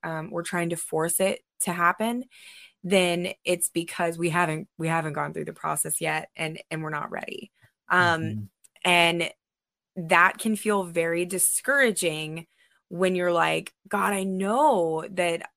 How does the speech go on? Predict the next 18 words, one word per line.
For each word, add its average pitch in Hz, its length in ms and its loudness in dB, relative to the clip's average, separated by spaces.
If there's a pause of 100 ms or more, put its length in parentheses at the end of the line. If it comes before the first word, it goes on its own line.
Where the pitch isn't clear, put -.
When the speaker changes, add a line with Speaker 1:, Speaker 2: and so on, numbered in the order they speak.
(540)
Speaker 1:
I 180 120 2
had 180 260 0
this 196 200 -4
word 233 240 0
from 226 140 -4
you. 175 80 -2
I, 175 240 -4
I, 185 180 -4 (140)
I 180 100 -4 (160)
thought 262 280 4
that 233 100 -10
that 240 160 6
was 220 180 -4
you, 208 460 -2 (400)
but 196 140 0
for 214 120 -2
some 220 340 0
reason, 208 680 -4